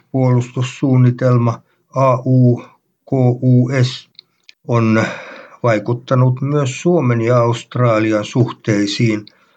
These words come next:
Onhan Suomi E U:n jäsen niin kuin Ranska, joka loukkaantui syvästi, kun Australia sanoi irti sukellusvenetilauksensa Ranskasta. E U:ssa on myös ihmetelty, että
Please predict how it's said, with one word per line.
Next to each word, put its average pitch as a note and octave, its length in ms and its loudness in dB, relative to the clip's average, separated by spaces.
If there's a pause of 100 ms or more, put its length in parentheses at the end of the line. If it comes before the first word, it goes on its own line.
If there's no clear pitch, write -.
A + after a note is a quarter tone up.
(160)
Onhan G#2+ 340 -2
Suomi C3 500 -2
E D3 220 0
U:n C3 300 0
jäsen C3+ 480 2
niin B2+ 180 4
kuin C3 400 0
Ranska, C3+ 720 0
joka A#2 320 0
loukkaantui B2+ 840 0
syvästi, B2+ 640 -4 (100)
kun A#2+ 200 -4
Australia B2 840 0
sanoi A#2 480 -2
irti B2 460 0 (440)
sukellusvenetilauksensa B2 2000 -2
Ranskasta. B2 840 -6 (720)
E A#2 200 0
U:ssa G#2 460 -2
on A2+ 180 -2
myös B2+ 260 0
ihmetelty, B2+ 680 2
että B2 460 -2